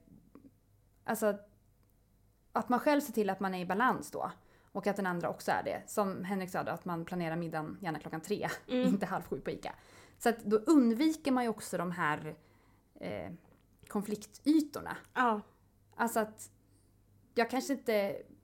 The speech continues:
Speaker 1: känner ett lika stort behov av att bli förstådd om jag är i balans och mår bra.
Speaker 2: Nej, precis.
Speaker 1: Och så är det väl för båda parter.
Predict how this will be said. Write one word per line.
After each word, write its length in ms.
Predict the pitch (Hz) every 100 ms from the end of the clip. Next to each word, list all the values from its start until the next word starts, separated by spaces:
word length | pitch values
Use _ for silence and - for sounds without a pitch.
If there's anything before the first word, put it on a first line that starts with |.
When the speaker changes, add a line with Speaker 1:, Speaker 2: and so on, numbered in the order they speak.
| -
Speaker 1:
känner 400 | - 262 254 233
ett 80 | 220
lika 240 | 208 208
stort 180 | 202 185
behov 380 | 196 285 277 185
av 80 |
att 100 | 175
bli 160 | 180 180
förstådd 600 | 180 175 247 190 180 175 170 _ _ _ _ -
om 160 | 190
jag 140 | 185 165
är 300 | 160 160 165
i 80 | 170
balans 340 | 180 185 175
och 60 | 196
mår 60 | 214
bra. 240 | 330 - - _ -
Speaker 2:
Nej, 260 | 233 226
precis. 180 | 214 208
Speaker 1:
Och 80 | 214 196
så 40 | 320
är 20 |
det 40 | 269
väl 100 | 208
för 140 | 214
båda 280 | 208 214 233
parter. 460 | 240 185 - -